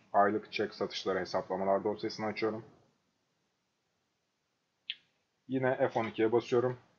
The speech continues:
ve adını referanslar olarak değiştiriyorum.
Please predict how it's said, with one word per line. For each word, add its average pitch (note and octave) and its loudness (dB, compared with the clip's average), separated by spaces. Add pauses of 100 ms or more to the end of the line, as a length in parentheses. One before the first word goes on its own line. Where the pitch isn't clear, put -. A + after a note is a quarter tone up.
(600)
ve - 0
adını A#2 0 (1400)
referanslar A2 4
olarak F2+ 2
değiştiriyorum. F#2 -2